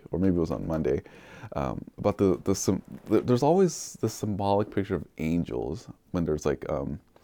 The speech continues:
in the, on the ark, as well as in this curtain.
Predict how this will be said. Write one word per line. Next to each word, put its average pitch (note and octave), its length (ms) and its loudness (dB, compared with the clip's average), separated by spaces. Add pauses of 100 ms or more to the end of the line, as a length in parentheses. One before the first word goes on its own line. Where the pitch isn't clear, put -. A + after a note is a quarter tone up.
(360)
in F#2 160 6
the, - 160 -4
on E2+ 160 2
the - 160 -2
ark, D#2+ 420 2 (300)
as - 220 -6
well F#2 240 4
as D#2+ 360 -2 (120)
in E2+ 160 -2
this D#2+ 120 -6
curtain. - 580 -4